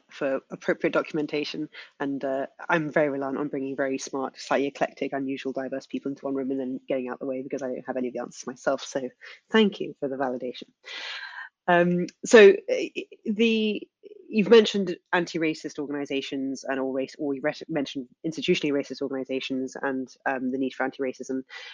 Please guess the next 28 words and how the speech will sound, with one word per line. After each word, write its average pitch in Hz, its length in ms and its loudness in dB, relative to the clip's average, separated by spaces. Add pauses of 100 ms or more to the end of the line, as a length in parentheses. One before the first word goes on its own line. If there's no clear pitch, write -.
(160)
And 151 460 4 (280)
Bilal, 147 320 6
you 156 120 4
wrote 147 120 8
a - 40 0
piece - 320 -4
in 147 180 -2
Mind 151 220 2
the 139 40 -2
Gap 135 200 0
dot - 160 0
health, 202 320 2 (240)
which - 420 -2 (120)
was 147 120 -6
a 151 60 -2
kind 147 180 -6
of 139 100 -6 (100)
characterization 151 720 -2
and 143 100 -6
a 139 40 -6
call 139 200 -8
to - 140 -6
arms 135 280 -4
about 123 160 -6
how 127 80 -8
to - 120 -16
address 135 300 -10
this. - 300 -14